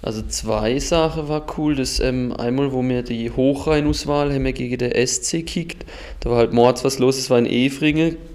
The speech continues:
Klar, das war halt mega. Und, ähm, gegen, äh, in der Regionalliga gegen Kickers Offenbach war halt, ähm,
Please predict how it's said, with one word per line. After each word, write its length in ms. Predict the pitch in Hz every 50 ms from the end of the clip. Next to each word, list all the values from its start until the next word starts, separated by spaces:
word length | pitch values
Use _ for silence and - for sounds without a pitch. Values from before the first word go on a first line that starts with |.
| - -
Klar, 340 | - - 135 127 131 139 143
das 240 | 135 135 135 135 -
war 160 | 143 143 143
halt 400 | 147 147 147 143 - - - -
mega. 520 | - 139 139 139 143 143 147 143 151 147 143
Und, 560 | 143 - - - 131 131 139 143 143 - - -
ähm, 600 | 131 131 131 127 127 127 131 131 131 131 127 127 127 123 - - - - - - - - - - - - - - - - - -
gegen, 340 | - 123 127 123 123 127 131
äh, 800 | 123 120 120 117 117 120 - - 117 113 113 113 113 113 113
in 160 | 113 - 117 117
der 80 | 117 113
Regionalliga 540 | 120 117 117 113 113 113 113 120 127 127 123
gegen 320 | 120 123 117 123 120 -
Kickers 500 | - - 131 120 - 120 117 - - -
Offenbach 540 | - 113 120 131 131 - - 131 127 123 -
war 220 | 120 123 120 120
halt, 380 | 120 120 117 117 117 117 - - -
ähm, 680 | 117 113 110 113 113 113 113 113 113 113 113 113 113